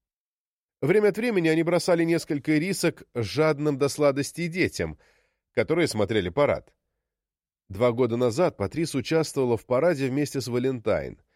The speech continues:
Тогда они обе учились в последнем классе школы и присутствовали на балу.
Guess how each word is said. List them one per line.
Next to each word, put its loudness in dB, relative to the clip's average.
Тогда 2
они 2
обе 0
учились -2
в -20
последнем -2
классе -2
школы -2
и -6
присутствовали -4
на 0
балу. -2